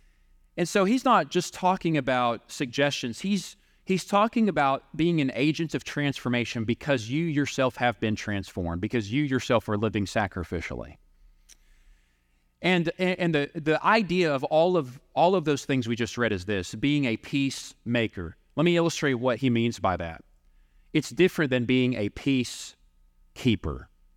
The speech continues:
There's some strobe lights going on back there. So disco party in the, in the baptistry.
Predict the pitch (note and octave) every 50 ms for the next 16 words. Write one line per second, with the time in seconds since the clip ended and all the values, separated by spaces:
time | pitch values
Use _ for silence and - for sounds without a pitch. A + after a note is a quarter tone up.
0 | _ _ _ _ _ _ _ _ _ _ _ _ - - - - A2 F2 - -
1 | - G2 G2+ G2 D#2+ C#2 D2 - - - F2 F2 E2+ E2+ E2+ E2+ F2 E2+ - -
2 | F2+ F2 F2 F2+ - - - F#2 - - _ - - - B2 D3+ D#3 - - C3
3 | A2+ - - C3 B2 A#2 A2 A2 G#2+ G#2 G2+ G2+ G2+ - _ _ _ _ _ _
4 | - A2 G#2 G2 A#2 A#2+ B2+ - A#2 - - - A2 G2+ G2